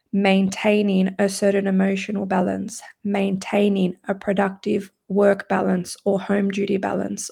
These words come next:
or, you know, whatever your schedule looks like to you.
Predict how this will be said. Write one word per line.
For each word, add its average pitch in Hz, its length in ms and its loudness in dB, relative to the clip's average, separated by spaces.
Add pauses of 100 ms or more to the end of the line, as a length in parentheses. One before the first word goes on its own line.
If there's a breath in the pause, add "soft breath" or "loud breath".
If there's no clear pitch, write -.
or, 190 200 -2 (760 loud breath)
you 269 120 6
know, 208 300 8
whatever 226 400 6
your 208 220 4
schedule 208 400 -4
looks 196 260 -2
like 190 220 -2
to - 120 -4
you. 190 380 2